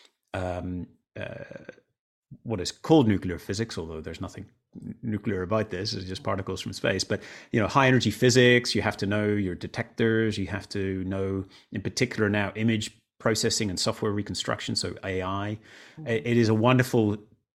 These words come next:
Speaker 1: confluence of, of different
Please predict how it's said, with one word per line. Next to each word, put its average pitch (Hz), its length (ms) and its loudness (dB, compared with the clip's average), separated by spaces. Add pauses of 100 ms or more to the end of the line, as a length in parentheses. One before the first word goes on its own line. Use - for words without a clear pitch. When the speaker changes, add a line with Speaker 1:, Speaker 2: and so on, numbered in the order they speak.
(1120)
Speaker 1:
confluence 117 460 2
of, 90 260 -8
of 92 300 -6
different 117 440 0